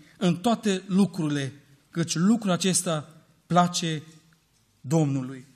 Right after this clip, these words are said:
Părinților, nu întărătați pe copiii voștri ca să nu-și piardă nădejdea, slăvit să fie Domnul. Iată modelul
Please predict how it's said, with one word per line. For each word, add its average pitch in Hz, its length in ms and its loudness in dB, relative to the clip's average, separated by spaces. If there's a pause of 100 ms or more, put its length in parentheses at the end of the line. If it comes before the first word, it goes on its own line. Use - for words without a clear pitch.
(1200)
Părinților, 170 680 2 (360)
nu 226 160 6
întărătați 196 760 2
pe 160 120 -2
copiii 190 420 -2
voștri 156 560 -4 (340)
ca 156 120 -4
să 151 160 -2
nu-și 175 340 2
piardă 147 640 0 (180)
nădejdea, 135 720 -4 (120)
slăvit 135 360 -6
să 139 100 -6
fie 127 180 -12
Domnul. 120 360 -16 (1400)
Iată 214 300 6
modelul 190 680 4